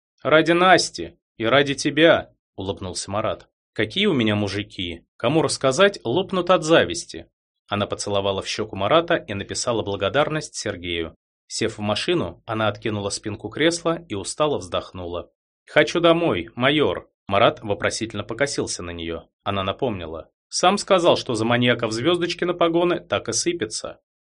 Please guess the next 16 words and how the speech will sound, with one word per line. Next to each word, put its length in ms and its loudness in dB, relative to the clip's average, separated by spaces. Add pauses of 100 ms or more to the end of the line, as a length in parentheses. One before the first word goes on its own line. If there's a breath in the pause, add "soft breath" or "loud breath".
(180)
И 80 0
опустила 500 -2
ему 460 0
пальчик 400 -6
на 80 -14
плечо. 480 -12 (240)
Он 180 -2
улыбнулся 640 -2
одними 420 -4
глазами, 640 -4 (160)
стесняясь 640 -4
выдать 420 -2
истинные 460 -6
чувства. 600 -10 (240)
Она 180 2
прыснула, 640 -2